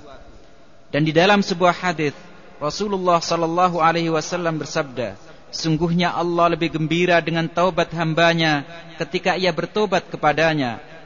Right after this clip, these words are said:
dibanding salah seorang di antara kalian dengan hewan kendaraannya di sebuah tanah lapang.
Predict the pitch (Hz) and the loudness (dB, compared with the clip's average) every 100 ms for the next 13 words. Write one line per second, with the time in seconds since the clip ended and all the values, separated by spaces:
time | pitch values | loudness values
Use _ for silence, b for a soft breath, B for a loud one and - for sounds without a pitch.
0 | - 131 143 160 165 165 151 170 175 170 | -10 -2 2 2 2 0 0 -2 -2 -2
1 | - 147 170 208 190 160 156 160 170 165 | -4 -6 -2 -2 -2 -4 -4 -4 -2 -2
2 | 160 156 170 165 156 143 147 151 143 156 | -2 -4 -2 -4 -4 -6 -4 -2 -2 -2
3 | 156 151 151 147 143 - 151 156 151 143 | -2 -4 -4 -2 0 0 -2 -2 -2 -2
4 | 139 147 135 143 135 151 147 139 139 - | -4 -10 -4 -4 0 -2 0 0 0 0
5 | 139 127 104 | 0 0 -4